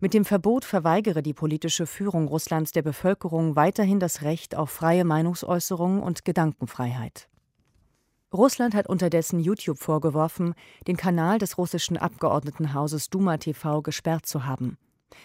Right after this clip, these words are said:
Der Duma-Vorsitzende Volodin und die Sprecherin des Außenministeriums Sacharowa kündigten Vergeltungsmaßnahmen an.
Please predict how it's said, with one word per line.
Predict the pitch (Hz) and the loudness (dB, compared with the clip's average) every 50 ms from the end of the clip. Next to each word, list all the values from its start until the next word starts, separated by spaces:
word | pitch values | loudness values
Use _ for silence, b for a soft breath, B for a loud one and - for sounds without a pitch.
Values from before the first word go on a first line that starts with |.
| B B B B B | B B B B B
Der | 180 175 | 0 2
Duma-Vorsitzende | 190 220 240 247 240 - - 214 208 202 202 - - - 202 190 180 180 175 175 - - | 6 6 6 6 6 4 2 0 2 2 0 -2 -2 -2 0 0 2 4 4 2 2 0
Volodin | - 151 165 160 160 175 202 190 208 220 233 240 | -2 0 0 2 2 2 2 2 2 2 2 2
und | 233 - 185 160 - - | 2 2 -2 -4 -2 -4
die | 170 | -6
Sprecherin | - - - 170 160 - - 160 151 151 151 | -6 -4 -2 -2 -2 -2 -2 -2 -2 0 -2
des | 139 143 131 - - | -2 -2 -4 -2 0
Außenministeriums | - 160 175 - - 160 156 147 147 - - - 165 160 147 156 151 151 151 156 - | 0 0 0 0 0 0 0 0 -2 -4 -4 -4 -4 -2 0 0 -2 0 -2 -2 -2
Sacharowa | - 156 143 - - 185 185 175 160 147 160 156 160 160 B B B B B B | -2 -4 -4 -2 0 0 2 2 2 2 4 2 2 2 B B B B B B
kündigten | - 190 190 185 175 - - 170 | 0 0 0 0 -2 -4 -4 -6
Vergeltungsmaßnahmen | 156 - - 156 - 170 175 - 151 143 127 - - 143 135 135 - - 139 131 135 139 - | -4 -2 -2 0 2 2 2 2 0 -2 -2 -2 -2 -2 -2 -2 -2 -2 -2 -2 0 -2 -2
an. | - 131 127 - | -2 -4 -6 -6